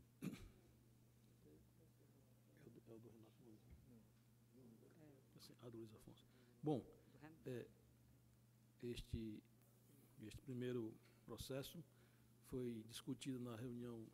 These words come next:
extraordinária da comissão e, ah, <clears throat> o parecer do relator foi apresentado e a decisão da comissão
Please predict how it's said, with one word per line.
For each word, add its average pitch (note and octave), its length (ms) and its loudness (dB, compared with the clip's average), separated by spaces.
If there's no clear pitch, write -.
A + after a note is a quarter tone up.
extraordinária C3 640 4
da A2 100 2
comissão D3+ 560 8
e, C3 440 6
ah, A#2+ 320 -2
<clears throat> - 0 -
o E3+ 340 6
parecer C#3 420 8
do C3 60 2
relator B2 420 4
foi - 140 -2
apresentado B2 720 4
e E3+ 480 6
a C3+ 400 2
decisão C3+ 600 10
da A#2+ 80 0
comissão D3 680 4